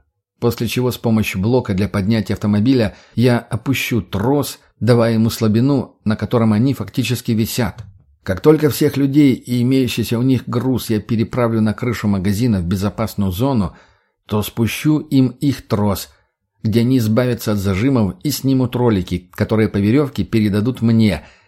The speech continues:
где я их установлю обратно на магазинный трос и приступлю к поднятию всех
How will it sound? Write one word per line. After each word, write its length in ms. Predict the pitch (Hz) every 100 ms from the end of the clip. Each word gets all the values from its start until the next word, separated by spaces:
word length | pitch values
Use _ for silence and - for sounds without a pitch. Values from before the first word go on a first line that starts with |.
| -
где 180 | - 101
я 240 | 113 123 123
их 200 | - -
установлю 560 | 120 - 107 110 110
обратно 500 | 101 85 107 131 -
на 120 | 98 101
магазинный 500 | 101 107 104 104 87
трос 380 | 127 143 127 - - -
и 100 | 147
приступлю 560 | 156 135 - - 143
к 100 | 139
поднятию 500 | 101 92 120 123 117
всех 420 | 92 - 131 -